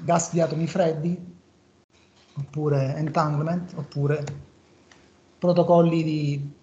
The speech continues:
informazione quantistica. Ok? Poi c'è una cosa, una parte un po' più tradizionale, ma che è funzionale alla parte di cui ho parlato prima,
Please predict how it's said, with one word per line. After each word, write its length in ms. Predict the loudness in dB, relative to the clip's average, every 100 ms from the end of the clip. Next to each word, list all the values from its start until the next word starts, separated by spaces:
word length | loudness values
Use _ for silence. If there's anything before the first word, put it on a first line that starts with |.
| _ _ _ _ _ -6
informazione 640 | -6 -2 -2 0 -2 -2
quantistica. 640 | 0 -2 -4 -10 -12 -12 -14 _ _ _ _ -20
Ok? 280 | -6 -2 -2 -6 -20 -20 _ _ _ _ _ -20 -10 4
Poi 160 | 6
c'è 180 | 6 6
una 160 | 6 4
cosa, 280 | 4 4
una 160 | 4 4
parte 240 | 2 2
un 60 | -2
po' 100 | -2
più 120 | -6
tradizionale, 680 | -4 -4 -4 0 0 2 2
ma 160 | 2 4
che 100 | 2
è 40 |
funzionale 640 | 2 2 2 4 4 4 2
alla 160 | -2
parte 280 | -4 -6 -6
di 120 | -10
cui 80 | -10
ho 60 | -10
parlato 380 | -8 -8 -6
prima, 600 | -6 -4 -2 -2 -4 -10